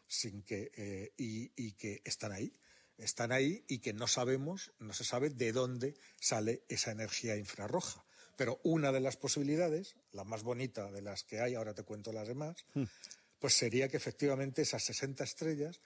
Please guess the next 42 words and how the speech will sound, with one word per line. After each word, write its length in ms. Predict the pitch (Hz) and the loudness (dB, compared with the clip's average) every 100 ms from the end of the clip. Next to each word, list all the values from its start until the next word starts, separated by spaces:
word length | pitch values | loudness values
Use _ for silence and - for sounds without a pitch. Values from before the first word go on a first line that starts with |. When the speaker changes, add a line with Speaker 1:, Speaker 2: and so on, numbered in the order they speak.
| - - _ - | -20 -20 _ -10
Speaker 1:
eh, 300 | 113 110 - | -6 -6 -6
estuvieran 480 | 123 - 113 117 123 | -8 -4 -2 -2 0
rodeadas 440 | 123 120 120 131 | 2 2 4 2
por 160 | - 123 | 0 -4
una 140 | 120 | -4
esfera 300 | 107 - 95 90 | -4 -6 -8 -10
de 100 | 92 | -2
Dyson. 380 | 127 117 - - - _ _ 127 | -2 -2 -6 -12 -20 _ _ -18
Speaker 2:
Claro. 200 | 85 - - - - _ _ - | -14 -14 -16 -20 -20 _ _ -12
Speaker 1:
Eh, 680 | 101 95 95 95 92 98 - | -8 -8 -8 -8 -8 -10 -4
eh, 280 | 110 101 - | -2 -2 2
que 80 | - | 4
sería, 560 | 123 117 139 131 - - | 6 6 4 4 2 0
eh, 160 | 120 | 2
la 200 | 110 110 | 2 2
forma, 560 | - - 131 127 135 156 - 139 117 127 | 0 2 0 2 -2 -2 -10 -12 -6 -4
una, 240 | 120 135 | -2 -2
una 240 | 123 123 | 0 2
de 60 | 131 | 2
las 140 | 127 | 2
formas, 380 | - 139 135 139 | 0 -2 -2 -2
la, 180 | 101 107 | -2 -4
ya, 220 | 104 104 | -4 -6
ya 100 | 107 | -6
te 140 | 107 117 | -4 -2
digo, 220 | 120 151 | -2 -4
de 160 | 123 120 | -4 -2
explicar 640 | - - 131 127 139 - - - - | -2 -4 -2 0 0 -2 -14 -20 -10
ese 240 | 143 - 147 | -2 0 2
exceso 460 | - 147 123 135 | 2 0 0 0
de 80 | 131 | -2
calor 320 | 117 110 110 | -2 -4 -4
infrarrojo 640 | 120 - 117 110 117 127 120 | -6 -4 -4 -2 -6 -6 -8
que 120 | 104 | -10
han 80 | 101 | -8
detectado 500 | 101 104 - 107 107 | -10 -12 -8 -6 -6
estos 240 | - 113 | -8 -8
investigadores. 640 | 104 98 - 87 90 87 82 - - - | -8 -10 -12 -12 -12 -14 -16 -14 -16 -6
Es 140 | 127 | 0
un 80 | 165 | 2
trabajo 560 | 147 135 131 175 190 _ | 4 2 2 0 -2 _
espectacular, 880 | - - 120 - 107 110 110 156 | 2 2 0 -2 -2 0 2 0